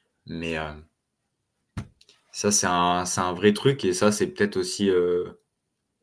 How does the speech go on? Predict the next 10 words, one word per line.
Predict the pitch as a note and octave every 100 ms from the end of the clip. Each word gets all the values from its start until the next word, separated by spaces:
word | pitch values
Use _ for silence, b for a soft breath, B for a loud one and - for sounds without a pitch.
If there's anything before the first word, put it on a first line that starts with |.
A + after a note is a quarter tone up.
| _
quand | - F2+ -
on |
parlait | F2+ F#2+ G2+
de | F#2+
la | F2+
compatibilité | - F#2+ G2 - F2+ F#2+ F#2 G2+ F#2
Jaylen | F#2 F#2 F2+
Brown, | F#2+ F2+
Jason | F#2 F2 F2
Tatum, | F2+ F2+ A#2 A#2+